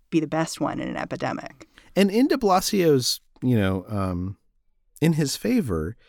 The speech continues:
Speaker 2: one of the things he was arguing was, "Look, if we shut down our schools, it's gonna disproportionately negatively impact our most vulnerable residents," right?
Speaker 1: Which is true.
Speaker 2: I mean, yeah, it's absolutely true. Schools exist to give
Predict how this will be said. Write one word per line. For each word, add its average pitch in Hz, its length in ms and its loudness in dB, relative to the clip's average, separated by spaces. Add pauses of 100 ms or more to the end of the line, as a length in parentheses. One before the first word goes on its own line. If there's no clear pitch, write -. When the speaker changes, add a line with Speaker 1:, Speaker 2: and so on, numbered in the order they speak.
(760)
Speaker 2:
one 151 260 2
of 220 60 6
the 214 100 2
things 185 200 0
he 180 60 2
was 147 120 0
arguing 156 520 2
was, 104 380 0
"Look, 190 220 -4
if 120 160 -2
we 190 160 0
shut 160 260 -2
down 147 180 0
our 113 140 0
schools, 87 800 -2 (360)
it's - 200 -2
gonna 170 180 2
disproportionately 113 1300 0
negatively 104 580 -2
impact 123 580 -6 (420)
our 117 100 4
most 123 240 2
vulnerable 117 520 2
residents," - 680 -6
right? 220 100 2
Speaker 1:
Which 214 100 2
is 277 100 -6
true. 185 500 0
Speaker 2:
I 143 60 2
mean, 156 220 4 (760)
yeah, 247 220 4
it's - 180 0
absolutely 214 380 2
true. 90 460 -4
Schools 196 500 2
exist 156 400 2
to 131 80 -2
give 104 340 2